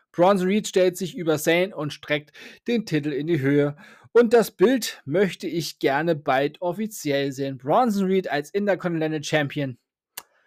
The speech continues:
Ah, würde mir gefallen. Und der Titel wäre endlich wieder was wert. Denn zurzeit ist der Intercontinental Champion Titel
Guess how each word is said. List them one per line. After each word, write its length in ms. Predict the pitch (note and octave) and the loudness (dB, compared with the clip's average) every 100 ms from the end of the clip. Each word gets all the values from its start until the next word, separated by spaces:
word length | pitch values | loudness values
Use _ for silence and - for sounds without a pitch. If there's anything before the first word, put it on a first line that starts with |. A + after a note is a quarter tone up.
| _ _ _ _ _ _ - | _ _ _ _ _ _ -8
Ah, 320 | F3 C#3+ A#2 | -8 -8 -4
würde 220 | C#3+ C#3+ | -4 -2
mir 120 | C3+ | -4
gefallen. 440 | B2+ - C3+ C3 C3 | -4 -4 -4 -4 -2
Und 240 | E3+ F3+ | -2 6
der 180 | G#3+ G#3+ | 4 6
Titel 320 | B3+ C4 A#3 | 2 4 4
wäre 260 | D#3+ D3+ - | 4 4 4
endlich 360 | A3 A3 G3+ | 2 4 2
wieder 200 | F3 F3 | 4 4
was 240 | E3+ D3 C#3+ | 4 0 -2
wert. 300 | C3+ B2 - - _ | -4 -4 -10 -20 _
Denn 160 | D3+ B2 | -4 -2
zurzeit 640 | C3+ - D#3 F#3+ G3+ - _ _ | -6 -4 0 2 0 -8 _ _
ist 240 | D3 C3+ - | -8 -6 -6
der 100 | B2+ | -2
Intercontinental 800 | G3+ G3+ F#3 F3+ E3 D3 D3 C#3 | 0 2 0 0 -2 -2 -4 -4
Champion 420 | - B2+ A#2+ C3 | -6 -6 -6 -8
Titel 380 | - A2+ C#3 | -8 -8 -8